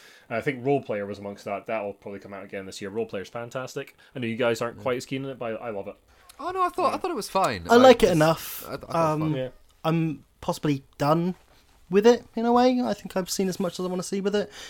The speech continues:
Speaker 3: Had a good time, but
Speaker 1: Yeah,
Speaker 3: yeah,
Speaker 1: fair
Speaker 3: it's
Speaker 1: enough.
Speaker 3: not a hundred percent for me.
Speaker 2: I
Speaker 1: There's another expansion coming
Speaker 2: I,
Speaker 1: out for
Speaker 2: I
Speaker 1: that this year, coming into Kickstarter. I might pick that up,
Speaker 2: Yeah.
Speaker 1: actually.
Speaker 2: It's, I, I, I'd like to probably, uh,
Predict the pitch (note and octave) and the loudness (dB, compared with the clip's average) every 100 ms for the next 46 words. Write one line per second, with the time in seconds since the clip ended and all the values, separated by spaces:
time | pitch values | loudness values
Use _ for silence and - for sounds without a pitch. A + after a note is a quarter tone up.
0 | - - A3 E3+ - A#2+ A2+ A2 _ _ | -2 8 8 8 0 -4 -8 -12 _ _
1 | _ - - - C3 C3 A#2+ A#2+ A#2+ D3 | _ -20 -20 -8 -2 0 0 0 0 0
2 | C#3+ C#3 C3 - B2+ B2+ A#2+ E3 E3+ C#3+ | 0 0 -2 -2 -6 -2 -2 0 0 2
3 | F3 D#3+ C3 D3+ D3+ C3 A2 G2+ A2 G#2 | 4 2 4 2 2 -4 -4 -4 -2 -4
4 | G2+ - G#2+ G2+ A2 G#2 - A#2+ A#2+ - | -4 -4 -6 -6 -8 -10 -8 -10 -6 -6
5 | F#2+ G#2+ A2 G#2 - G2+ G#2+ D#3 F3+ F#2+ | -6 -8 -12 -14 -10 -8 -6 -6 -6 -8
6 | D#2+ _ _ - - _ _ _ - D3 | -10 _ _ -20 -20 _ _ _ -14 -10
7 | F3 E3+ D#3+ E3 E3+ F#3 F#3+ - - D#3+ | -8 -8 -6 -8 -8 -8 -10 -12 -14 -10
8 | D3+ C3+ D3 | -10 -10 -14